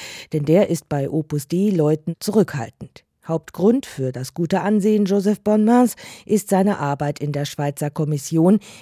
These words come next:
die sexuellen und geistlichen Missbrauch aufarbeitet. Einhellig attestieren ihm hier Betroffene, Außenstehende wie auch kritische Kirchenleute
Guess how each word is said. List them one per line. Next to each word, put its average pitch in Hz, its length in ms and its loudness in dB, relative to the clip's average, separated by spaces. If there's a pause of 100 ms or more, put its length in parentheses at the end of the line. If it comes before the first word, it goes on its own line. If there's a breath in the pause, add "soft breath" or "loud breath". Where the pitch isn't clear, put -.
die 147 200 -4
sexuellen 160 720 0
und 208 180 -2
geistlichen 170 640 -2
Missbrauch 156 600 -4
aufarbeitet. 117 960 -8 (320)
Einhellig 220 680 2
attestieren 196 600 -2
ihm 180 220 2
hier 180 280 2
Betroffene, 160 800 -2 (260 loud breath)
Außenstehende 170 1000 0
wie 185 200 0
auch 175 220 -2
kritische 175 440 -2
Kirchenleute 165 800 0